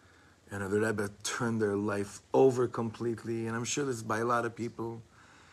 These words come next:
And I'm sure they said, "It's time to move on," whatever, chule, v'chule. For sure it's like this. It sounds like they're saying the same thing all the time. You know, with Reb Shlomo, of course, it always sounds like he's saying the same thing, Gewalt, sweet, you know, all these words.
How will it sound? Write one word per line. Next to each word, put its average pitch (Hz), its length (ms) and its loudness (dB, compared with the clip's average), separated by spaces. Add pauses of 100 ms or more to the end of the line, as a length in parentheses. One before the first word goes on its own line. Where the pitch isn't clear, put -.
(220)
And 104 160 -4
I'm 107 100 -2
sure 156 300 6
they 131 140 4
said, 123 260 4
"It's 117 160 0
time 120 260 -2
to 117 80 -6
move 113 260 0
on," 110 200 0
whatever, 117 260 0
chule, 120 320 0
v'chule. 113 600 -4
For 147 100 0
sure 160 260 2
it's 123 160 -2
like 95 200 -6
this. 104 200 -6 (280)
It 135 100 2
sounds 131 260 4
like 123 120 2
they're 127 120 4
saying 131 280 2
the 127 100 0
same 127 320 0
thing 117 240 -4
all 110 140 -2
the 113 80 -2
time. 113 500 -6 (640)
You 113 80 -4
know, 113 120 -2
with 113 120 -8
Reb 110 120 -2
Shlomo, 135 280 0
of 117 160 -2
course, 139 300 4
it 127 60 2
always 127 200 2
sounds 127 280 2
like 117 100 -2
he's 123 180 -2
saying 127 300 0
the 110 80 -6
same 120 380 -2
thing, 120 320 -4
Gewalt, 110 520 0
sweet, 110 600 -4
you 110 60 -8
know, 101 100 -6
all 101 180 -4
these 117 220 -8
words. 110 340 -6